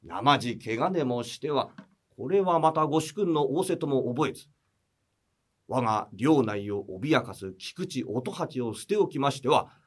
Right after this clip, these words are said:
神のご意向に関わります。万事拙者に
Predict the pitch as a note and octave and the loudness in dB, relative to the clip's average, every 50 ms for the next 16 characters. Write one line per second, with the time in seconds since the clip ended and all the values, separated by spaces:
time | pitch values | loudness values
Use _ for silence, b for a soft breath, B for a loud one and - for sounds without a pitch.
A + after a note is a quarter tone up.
0 | b b _ _ - - - B3 G#3 F3 D3 C3 A#2 A2 F#2+ G#2 G#2+ B2 E3 G#3+ | b b _ _ 2 6 8 8 8 8 6 4 2 0 -4 -4 -2 -2 -2 -2
1 | G#3 - C#4 B3+ G3 F#3+ F3 D#3 D3+ D3+ - - A#2+ A#2+ C#3 B2 G#2+ G2 E2+ F2 | -2 -2 0 2 2 0 0 -2 -4 -8 -8 -10 -6 -4 -4 -4 -4 -4 -8 -14
2 | F2 - - _ _ _ _ _ _ _ _ _ _ _ _ _ - C3 B2+ A#2 | -18 -20 -20 _ _ _ _ _ _ _ _ _ _ _ _ _ -4 -2 -2 -2
3 | A#2 F#2+ F#2+ F2+ - - - A2 - - - C#3+ E3 F3 D#3 C#3+ - | -2 -6 -12 -14 -14 -12 -12 -10 -10 -8 -6 -4 -2 -2 -2 -2 -4